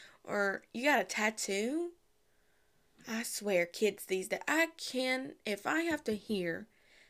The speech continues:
that topic and that conversation one more time, I swear, <laughs> I'm gonna blow. <laughs>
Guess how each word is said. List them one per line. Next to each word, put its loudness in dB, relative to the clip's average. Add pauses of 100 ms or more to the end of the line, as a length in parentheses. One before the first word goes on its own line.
(240)
that 2 (300)
topic -2
and -4
that -4
conversation -6 (760)
one 4
more 4
time, -2 (580)
I 0
swear, -2 (240)
<laughs> -10
I'm 4
gonna 8
blow. 6 (360)
<laughs> -2